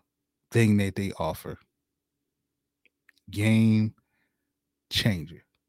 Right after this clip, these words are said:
Like, if you, look, I haven't, I haven't been inside of a Target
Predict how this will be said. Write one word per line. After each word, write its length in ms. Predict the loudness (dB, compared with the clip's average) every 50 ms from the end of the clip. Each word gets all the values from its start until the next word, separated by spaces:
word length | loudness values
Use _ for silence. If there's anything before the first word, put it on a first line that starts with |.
| _ _ -10
Like, 260 | -8 -6 -6 -6 -10 -12
if 300 | -12 -12 -12 -12 -12 -10
you, 560 | -4 2 4 6 8 10 10 8 8 6 2 _ _ _ _ _ _ _ _ _ _ 2
look, 160 | 2 4 4 6
I 160 | 8 8 8
haven't, 380 | 10 10 8 10 8 6 6 4
I 200 | 2 2 4 6
haven't 400 | 6 6 4 6 6 4 4 2
been 240 | 2 2 4 4 4
inside 680 | 2 2 -2 -2 -2 -2 -2 0 0 2 2 2 0 0
of 120 | 0 -2
a 80 | -4 -4
Target 540 | 0 0 0 0 0 0 -2 -4 -4 -6